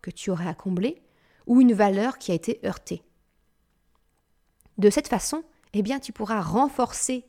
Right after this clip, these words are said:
ton bouclier mental dès lors que tu auras compris le message de ton émotion. Tu pourras identifier un besoin à combler.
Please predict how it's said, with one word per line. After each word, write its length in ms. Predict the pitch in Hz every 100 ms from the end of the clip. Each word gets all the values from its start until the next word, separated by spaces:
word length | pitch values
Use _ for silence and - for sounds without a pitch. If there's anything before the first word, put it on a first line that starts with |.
| _
ton 140 | 226 208
bouclier 440 | 185 - 214 220
mental 520 | 202 185 185 190 156 - _ _ 185
dès 120 | 180
lors 160 | 190
que 80 | -
tu 140 | - 185
auras 100 | 170
compris 300 | 190 - 202
le 80 |
message 360 | 175 165 196 175
de 40 |
ton 100 | 175
émotion. 400 | 175 180 - - - _ _ _ _ - -
Tu 120 | 240
pourras 280 | 240 208 202
identifier 800 | 202 269 277 262 - 226 226 - _ _ - 175
un 100 | 190
besoin 360 | 196 175 196
à 40 | 202
combler. 400 | 277 208 190